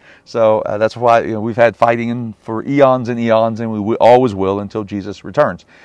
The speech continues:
So, uh, he is the Prince of Peace after all. So, uh, verse three, "During the visit, the king of Israel said to his officials, 'Did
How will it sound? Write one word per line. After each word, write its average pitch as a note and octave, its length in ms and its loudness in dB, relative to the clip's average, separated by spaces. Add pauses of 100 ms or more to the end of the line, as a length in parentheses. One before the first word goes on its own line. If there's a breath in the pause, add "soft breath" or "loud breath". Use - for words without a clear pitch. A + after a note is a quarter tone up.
(180 soft breath)
So, G#2+ 300 0
uh, G2 140 -2
he G#2+ 160 -6
is G#2 120 -8
the G#2+ 100 -6
Prince - 260 -10
of G#2 120 -14
Peace - 280 -14
after - 360 -14
all. - 140 -14
So, - 220 -10 (440 soft breath)
uh, G2+ 120 -8
verse C3 200 0
three, C#3 220 -2 (760)
"During G3 240 2
the D3+ 80 0
visit, G#3 380 0
the B2+ 80 -10
king A#3 240 -6
of C#3+ 100 0
Israel A#2+ 380 -2
said C#3 260 -2
to C#3+ 80 -4
his A#2 120 -4
officials, A#2+ 480 -8
'Did B2+ 300 -6